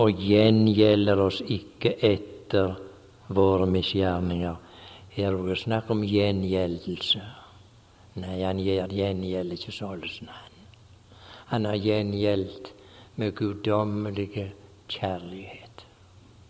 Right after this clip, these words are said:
Det er det han gjengjelder med. Han gjengjelder oss ikke etter våre misgjerninger, for så høy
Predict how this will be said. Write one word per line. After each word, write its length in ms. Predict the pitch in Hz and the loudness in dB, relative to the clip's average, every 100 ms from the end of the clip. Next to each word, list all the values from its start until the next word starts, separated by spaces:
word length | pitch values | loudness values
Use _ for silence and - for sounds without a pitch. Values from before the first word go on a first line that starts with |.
| - - - | -20 -16 -8
Det 100 | 104 | -8
er 100 | - | -2
det 340 | 104 107 113 - | 2 4 2 0
han 220 | 110 104 90 107 - - - - - | -6 -6 -10 -18 -20 -20 -20 -20 -12
gjengjelder 840 | 113 107 107 95 95 92 95 95 | -4 0 2 0 -2 -2 -4 -4
med. 260 | 95 98 98 - - - - - - - - - - - - | -6 -6 -10 -16 -20 -20 -20 -20 -20 -20 -20 -20 -20 -20 -4
Han 160 | 101 104 | 2 4
gjengjelder 800 | 107 110 110 110 110 110 110 107 | 6 6 6 6 6 6 6 6
oss 220 | 110 - - | 4 0 -2
ikke 460 | 120 - - 127 110 | -2 -2 -2 4 4
etter 360 | - - 110 104 | 4 0 4 6
våre 320 | 104 101 98 | 6 6 6
misgjerninger, 880 | 101 101 - 104 98 92 90 90 95 - - - - | 4 2 2 2 4 2 0 0 -2 -8 -20 -20 -6
for 200 | - 110 - | 0 2 0
så 840 | - - - 104 107 107 104 101 101 | -4 -6 0 2 4 4 2 0 -2
høy 240 | 95 87 | -2 -2